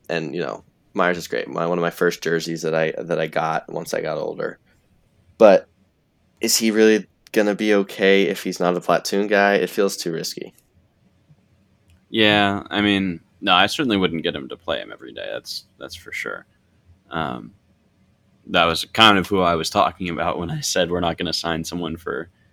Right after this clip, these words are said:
Speaker 2: eight million dollars, you know, one in each, in left field or first base. Um, I could see us,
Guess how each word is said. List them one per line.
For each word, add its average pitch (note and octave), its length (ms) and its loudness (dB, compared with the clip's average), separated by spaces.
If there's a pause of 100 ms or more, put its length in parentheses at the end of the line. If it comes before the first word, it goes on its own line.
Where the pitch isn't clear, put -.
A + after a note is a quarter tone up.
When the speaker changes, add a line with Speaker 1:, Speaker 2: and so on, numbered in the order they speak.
(160)
Speaker 2:
eight F2 160 -2
million D#2+ 260 -4
dollars, D2+ 600 -4 (320)
you D2 180 -14
know, A#1 120 -10
one D2 240 -8
in B1+ 120 -10
each, - 400 -12
in D#2+ 120 -16
left C2+ 180 -6
field C2 180 -8
or - 40 -18
first - 260 -12
base. - 240 -10 (580)
Um, D2+ 460 -8 (1500)
I G2 120 2
could F#2 200 -2
see F#2+ 300 0
us, - 320 -2